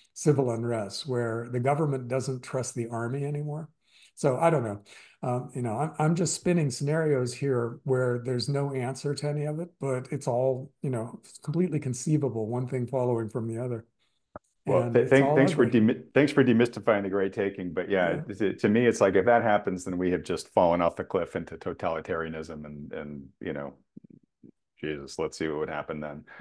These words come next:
Speaker 1: Yeah.
Speaker 2: Um, <clears throat> not saying it can't happen, but God, would it be terrible. Um, all right. Well, look, um, like I said, I wanna try to walk people off the <laughs> ledge, um, here and say, "Hey, look, um,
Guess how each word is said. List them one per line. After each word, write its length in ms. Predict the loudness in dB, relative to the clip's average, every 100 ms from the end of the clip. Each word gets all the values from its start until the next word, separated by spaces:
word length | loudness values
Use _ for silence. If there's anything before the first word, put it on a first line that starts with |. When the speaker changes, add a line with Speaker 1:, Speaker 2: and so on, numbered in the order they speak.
| -10
Speaker 1:
Yeah. 200 | -8 -10 -2
Speaker 2:
Um, 420 | 2 4 2 -2 -10 _
<clears throat> 280 | -4 -2 -4 -8 -16 _ -20 -20 -6
not 240 | 0 2
saying 180 | 4 4
it 180 | 2 2
can't 220 | 2 2
happen, 340 | 0 -4 -6 -8
but 200 | -8 -2
God, 260 | 0 0
would 140 | -4 -8
it 80 |
be 160 | -6 -6
terrible. 440 | -2 -2 -4 -10 -18 -20 -20 -20 _
Um, 440 | 6 8 8 4 6
all 80 |
right. 180 | 6 6
Well, 140 | 6 6
look, 320 | 6 2 -4 0
um, 160 | 2
like 160 | 2 2
I 60 |
said, 240 | 0 2 2
I 40 |
wanna 220 | 2 0
try 180 | 0 0
to 120 | 0
walk 380 | 0 0 0 -2
people 300 | -6 -2 -2
off 240 | 2 0 0
the 80 | -2
<laughs> 100 | -2
ledge, 500 | -4 -8 -12 -12 -14 -20 _ _
um, 360 | 2 4 2 -2
here 460 | 0 0 2 0 -4
and 160 | -6
say, 180 | 0 0
"Hey, 120 | 2
look, 380 | 0 0 -2 -6 -6
um, 440 | -2 0 -2 -8